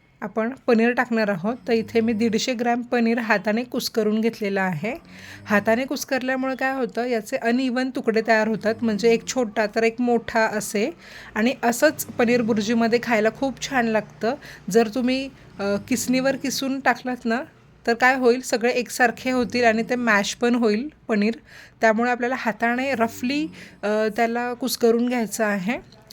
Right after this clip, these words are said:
तर या पद्धतीने ना ही पनीर बुर्जी एकदा करून बघा, खूप आवडेल, खूप मस्त होते. आणि छान हे मिक्स करून घ्यायचं आहे पनीर.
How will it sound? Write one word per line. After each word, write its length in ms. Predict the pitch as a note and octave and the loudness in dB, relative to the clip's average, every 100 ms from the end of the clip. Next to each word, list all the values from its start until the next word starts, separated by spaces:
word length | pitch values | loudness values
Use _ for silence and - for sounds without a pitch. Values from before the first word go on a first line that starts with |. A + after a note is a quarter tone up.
| - | -2
तर 60 | A#3 | 4
या 140 | A#3 | 6
पद्धतीने 600 | A#3+ C4 A3 B3+ B3+ B3 | 6 2 0 -4 -2 -2
ना 100 | B3 | -2
ही 160 | B3 C4 | 0 -2
पनीर 420 | - - A#3+ B3+ | -4 0 2 2
बुर्जी 340 | A#3+ C4 A#3 | 0 -2 0
एकदा 180 | B3+ A3 | 0 -2
करून 340 | B3+ B3+ A#3 B3 | 2 2 2 0
बघा, 260 | A#3 A3 A3+ | 0 0 -2
खूप 280 | - B3+ C4 | -4 -2 2
आवडेल, 460 | A3+ G#3 G#3 A#3+ - | 2 2 0 -2 -8
खूप 220 | - C4 B3+ | -10 -6 -2
मस्त 320 | A#3 - A#3 | -2 -2 0
होते. 480 | B3 B3 - A#3 E4+ - - - - - - | 0 -2 -2 -4 -4 -14 -18 -18 -18 -14 0
आणि 580 | G#3 G#3+ A3+ A3+ A3 A#3 - - - - - - | 0 2 2 2 0 -2 -6 -18 -20 -20 -16 -6
छान 280 | B3 C4+ C#4 | 4 4 4
हे 120 | D4 | -4
मिक्स 300 | C#4+ C#4 - | -4 -6 0
करून 260 | C4+ B3+ | 0 2
घ्यायचं 340 | B3+ B3+ A#3 A#3 | 0 0 0 -2
आहे 100 | A3+ | 2
पनीर. 360 | A3+ G#3+ A#3 | 2 2 0